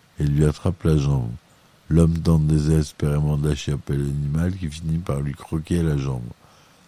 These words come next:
Par la suite, le rema-, le requin en-, emmène sa victime dans sa course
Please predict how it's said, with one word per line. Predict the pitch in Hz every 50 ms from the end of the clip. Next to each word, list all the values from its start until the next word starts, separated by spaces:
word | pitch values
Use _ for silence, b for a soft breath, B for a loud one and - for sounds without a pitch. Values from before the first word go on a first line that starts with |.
| b b -
Par | 71 76 78
la | 80 80
suite, | 73 - - 104 107 120 - 80
le | 73
rema-, | 71 76 78 85 85 80 76 71 - - - - - - -
le | 73 73 73
requin | 73 73 80 78 78 - 82 82 80
en-, | 78 76 71 - - - -
emmène | 71 69 69 73 78 78 76 69
sa | - - 73
victime | 71 71 71 71 - - - 98 98 92
dans | 87 78 69
sa | - 71 71
course | 69 - - 95 98 113 113 - - - -